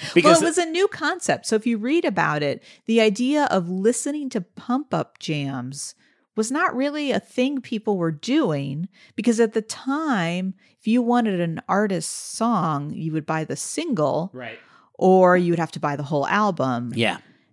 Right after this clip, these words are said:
Speaker 2: And putting all those together was kind of an expensive process for somebody, um, that didn't have, you know, like, a C D burner,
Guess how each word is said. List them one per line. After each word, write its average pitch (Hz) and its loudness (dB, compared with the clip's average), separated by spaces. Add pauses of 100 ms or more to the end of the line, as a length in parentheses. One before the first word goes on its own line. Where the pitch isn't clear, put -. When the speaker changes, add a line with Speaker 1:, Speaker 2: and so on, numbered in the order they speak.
(200)
Speaker 2:
And 160 0
putting 269 0
all 185 6
those 170 2
together 175 2
was 156 -4
kind 202 -4
of 190 -2
an 151 -2
expensive 185 -6
process 208 -2
for 156 -6
somebody, 143 -6 (420)
um, 147 -2 (180)
that 156 -2
didn't 175 2
have, 160 2
you 180 -2
know, 139 -2
like, 139 -6
a 143 -6
C 175 -4
D 156 0
burner, 135 -4